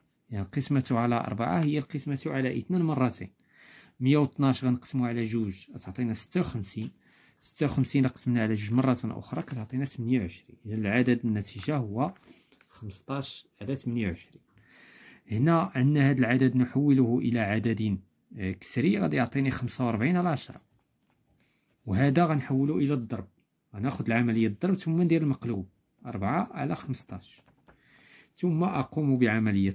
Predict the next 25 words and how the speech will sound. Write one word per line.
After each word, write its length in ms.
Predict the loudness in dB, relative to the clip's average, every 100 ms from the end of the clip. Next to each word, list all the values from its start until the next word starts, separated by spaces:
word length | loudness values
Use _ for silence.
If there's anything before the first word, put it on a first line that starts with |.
| -2
الضرب. 320 | -6 -2 -2 -4 _ _ -20 _ _
خ-، 260 | -16 -16 -14
خمسة 380 | -6 -4 0 2
وأربعين 340 | 2 2 0
في 140 | 0 -4
أربعة 420 | -4 -4 -4 -10 _ -8
يعني 260 | -4 -2
خمسة 340 | -2 -4 -8 -4
وأربعين 320 | -4 -2 -4
في 160 | -4 0 2 2 6 6 6 2 -6 -6 -8 -14 _ _ _ -12 -6 0 0 2 0 -2 -4
جوج، 140 | -4
تسعين، 640 | -4 -4 -4 0 2 0 0
نضربوها 400 | 0 2 2 2
في 140 | 2
جوج 100 | 0
مرة 260 | 0 0 -2 -4
أخرى، 400 | -8 -6 -2 0
مية 140 | 2
وثمانين، 480 | 0 0 0 0 -4 _ _ _ _ _ -20 _ _ _ _
هذه 280 | -6 -2 0
غتعطينا 460 | 0 -4 -2 0
مية 160 | 0 0
وخمسين. 520 | 0 -2 -4 -8 -10 -14 _ _ _ _
ظهر 340 | 2 4 4 2
الاختزال 580 | 0 -2 -2 -2 -4